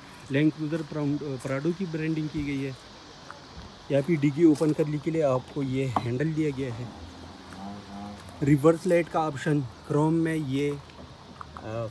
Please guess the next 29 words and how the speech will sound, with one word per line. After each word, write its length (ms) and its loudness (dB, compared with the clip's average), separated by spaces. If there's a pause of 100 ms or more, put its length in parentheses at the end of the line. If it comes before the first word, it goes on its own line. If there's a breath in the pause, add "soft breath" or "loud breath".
frame 260 2
यूज़ 260 0
किया 120 -2
गया 240 -2
है 160 -6 (1000)
और 120 -2
यहाँ 300 -2
पे 320 -4
इसके 220 -10
अलावा 280 -4
आपको 380 -10 (160)
टीज़ेड 280 -2 (100)
की 80 -4
branding 400 -6
मिलेगी। 360 -10 (1400)
अब 100 0
चलते 320 2
हैं 80 4
इसके 320 2
interior 420 2
की 100 -4
तरफ 220 -6
और 120 -4
आपको 260 -4
इसका 240 -6
interior 440 -2
भी 80 -6
दिखाते 380 -8
हैं। 80 -10